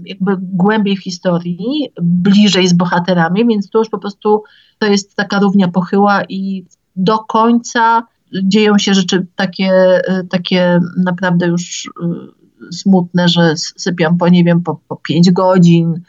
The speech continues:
albo, albo budzę się rano o piątej i siadam do pisania, bo nagle coś mi przyszło do głowy. No to tak wygląda,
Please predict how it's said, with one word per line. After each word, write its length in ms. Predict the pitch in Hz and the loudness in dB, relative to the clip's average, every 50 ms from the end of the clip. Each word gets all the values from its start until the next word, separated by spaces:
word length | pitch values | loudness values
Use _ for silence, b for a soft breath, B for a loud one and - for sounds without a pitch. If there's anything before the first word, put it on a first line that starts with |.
| b | b
albo, 1040 | b 165 170 175 170 165 165 170 170 170 165 165 165 165 160 160 160 165 165 156 151 - | b 0 0 2 0 0 0 0 0 0 0 0 0 0 0 0 0 0 -2 -2 -2 -2
albo 520 | - 170 175 170 185 175 170 170 170 170 170 196 | 0 0 0 0 0 2 4 4 4 2 0 -2
budzę 360 | 180 175 190 190 180 180 175 | -2 0 0 2 2 4 2
się 140 | - 190 170 | 4 4 2
rano 340 | 175 165 165 175 170 165 | 2 2 4 4 4 2
o 60 | 165 170 | 2 0
piątej 920 | 175 - 190 175 175 175 175 175 175 175 165 170 165 160 160 - - 175 | -2 0 0 2 4 4 4 2 2 2 0 0 0 -2 -2 -4 -6 -6
i 40 | |
siadam 440 | 175 - 160 160 165 165 170 170 175 | -6 -4 -2 -2 -2 0 0 2 2
do 100 | 170 170 | 2 0
pisania, 420 | 175 - - - 170 160 175 175 165 | -2 -4 -4 -2 0 2 2 2 0
bo 160 | 175 175 175 | 0 0 0
nagle 320 | 165 160 170 175 180 165 | 0 -2 -2 0 -2 -4
coś 200 | 165 - - - | -4 -6 -8 -4
mi 100 | 180 175 | -4 -2
przyszło 340 | 175 - - - - - 165 | -4 -4 -10 -14 -10 -8 -6
do 120 | 165 180 | -4 -4
głowy. 580 | 180 175 175 165 170 170 170 175 175 175 175 175 175 B B B - | -4 -2 0 0 2 2 2 2 2 2 0 0 -2 B B B 0
No 180 | 208 214 208 208 | 2 2 2 2
to 100 | 202 180 | 0 -2
tak 220 | 175 165 156 165 | -2 -2 -4 -4
wygląda, 580 | 175 269 - 170 143 127 - 156 - 95 - | -6 -8 -8 -8 -8 -8 -10 -10 -12 -12 -12